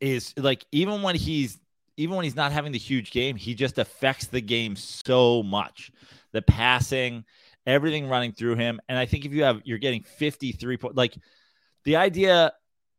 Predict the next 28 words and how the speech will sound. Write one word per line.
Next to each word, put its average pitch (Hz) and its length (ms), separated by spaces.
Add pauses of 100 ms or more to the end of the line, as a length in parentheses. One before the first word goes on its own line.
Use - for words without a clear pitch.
(160)
that 123 220
they, 120 220
he 117 120
got 117 220
fifty-three 104 760
and 101 160
they 92 100
lost, 80 680
it's 101 140
just, 131 300
to 127 100
me, 117 500 (1160)
I 131 60
don't 175 140
know. 190 120
I 104 120
just 104 160
think 151 140
they're 113 160
deeper. 135 720 (640)
I 117 120
think 117 200
they're 107 360 (480)
gonna 131 180
go 127 240
back 117 340
to 120 120
home, 123 440